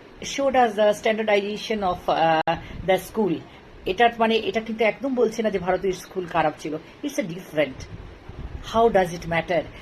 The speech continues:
যদি আমাদের অ্যাভিনিউজগুলো আরো খুলে যায়,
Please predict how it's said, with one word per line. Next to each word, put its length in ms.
যদি 260
আমাদের 380
অ্যাভিনিউজগুলো 760
আরো 200
খুলে 340
যায়, 400